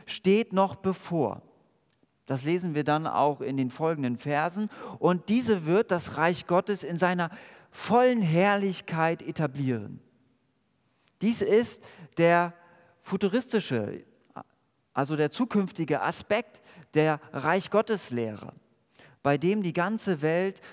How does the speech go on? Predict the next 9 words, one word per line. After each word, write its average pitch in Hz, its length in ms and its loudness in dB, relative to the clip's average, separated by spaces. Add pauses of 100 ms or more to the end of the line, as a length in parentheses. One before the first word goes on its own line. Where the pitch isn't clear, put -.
(140)
zu 165 360 -2
einer 160 320 -4
neuen 175 340 -2
Schöpfung 175 540 -6
transformiert, 165 760 -4
umgewandelt 156 840 -2
wird, 127 240 -2 (340)
in 135 220 -4
der 165 300 2